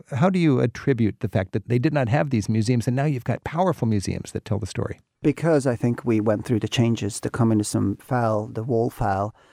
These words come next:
Speaker 2: and, uh, now we were actually able to reconsider history and actually display it, present it the way it actually was.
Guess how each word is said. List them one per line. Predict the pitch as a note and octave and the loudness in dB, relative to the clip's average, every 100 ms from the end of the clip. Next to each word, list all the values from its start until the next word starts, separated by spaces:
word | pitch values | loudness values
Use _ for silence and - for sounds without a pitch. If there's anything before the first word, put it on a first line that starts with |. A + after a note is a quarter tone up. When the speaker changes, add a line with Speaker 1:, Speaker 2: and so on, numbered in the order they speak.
| _ - | _ -4
Speaker 2:
and, | G#2+ G#2 G#2 | -2 0 0
uh, | G2+ | 0
now | A2+ A#2+ A#2 A#2 | 0 2 2 2
we | A2+ A2 | 0 0
were | G#2 G#2+ G#2 | 2 2 0
actually | G#2 - G#2+ G#2+ | -2 -2 0 2
able | G#2+ | 0
to | - | -2
reconsider | G#2 G#2 G#2 - G#2 G#2 | -2 -2 -2 0 0 2
history | A2+ - - A2 G2+ | 0 0 -2 0 2
and | G#2+ G2+ | 2 -2
actually | G2+ - G#2 G2 | -2 -4 -2 -2
display | G2+ G#2+ - A#2 G#2+ | -2 -4 -2 0 0
it, | G#2+ | -2
present | - A2 A2+ G#2 | -6 0 0 0
it | A2 - | -2 -2
the | G#2+ | 0
way | A2 G#2 | 2 2
it | G2+ | 0
actually | G#2 - - G2 G2 | -6 -6 -4 -4 -4
was. | A2+ A2 F2 G#2+ - | -2 -2 -2 -4 -6